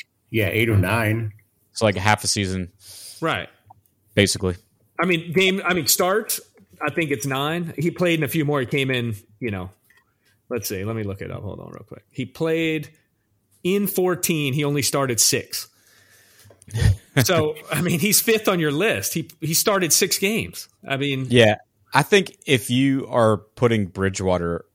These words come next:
Speaker 2: on a list of, even if your list is a top six,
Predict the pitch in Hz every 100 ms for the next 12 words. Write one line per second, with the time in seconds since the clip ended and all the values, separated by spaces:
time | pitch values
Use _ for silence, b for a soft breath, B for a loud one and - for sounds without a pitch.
0 | _ - 95 92 87 85 - _ _ _
1 | _ _ - 98 101 95 - 92 82 -
2 | - _ _ _ _ _ _ 127 147 117
3 | 110 104 98 - 87 - 92 90 - 135
4 | 78 -